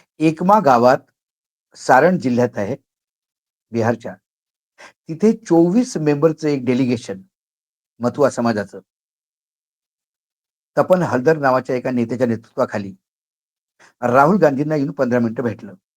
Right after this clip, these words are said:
त्यांनी आपली व्यथा सांगितली आणि राहुल गांधींनी त्या-, सांगितलं त्यांना, "तुम्ही काळजी करू नका, मी तुमच्यासोबत येतोय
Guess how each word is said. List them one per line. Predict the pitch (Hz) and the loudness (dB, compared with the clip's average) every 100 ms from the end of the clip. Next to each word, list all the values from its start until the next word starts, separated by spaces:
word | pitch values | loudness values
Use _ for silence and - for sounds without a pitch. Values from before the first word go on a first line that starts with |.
| _ _ _ _ _ _ _ _ _ _ - | _ _ _ _ _ _ _ _ _ _ -6
त्यांनी | 147 | -2
आपली | 147 151 | -2 -2
व्यथा | 135 127 160 | -2 0 -2
सांगितली | 151 131 120 - | -4 -4 -6 -6
आणि | 127 131 | -4 -2
राहुल | 117 131 | 0 -2
गांधींनी | 127 113 120 120 | -4 -4 -4 -6
त्या-, | - _ | -14 _
सांगितलं | 117 117 113 117 | -10 -8 -8 -10
त्यांना, | 110 107 135 151 _ _ _ _ | -10 -6 -6 -8 _ _ _ _
"तुम्ही | 143 135 131 | -6 -6 -4
काळजी | - 113 117 | -4 -4 -6
करू | 123 113 | -8 -6
नका, | 110 127 175 208 _ _ _ _ _ _ | -6 -6 -8 -8 _ _ _ _ _ _
मी | 113 127 131 - _ _ _ _ _ _ _ _ _ - | -10 -8 -8 -12 _ _ _ _ _ _ _ _ _ -14
तुमच्यासोबत | 123 120 113 117 110 | -8 -6 -6 -8 -8
येतोय | 98 151 | -8 -8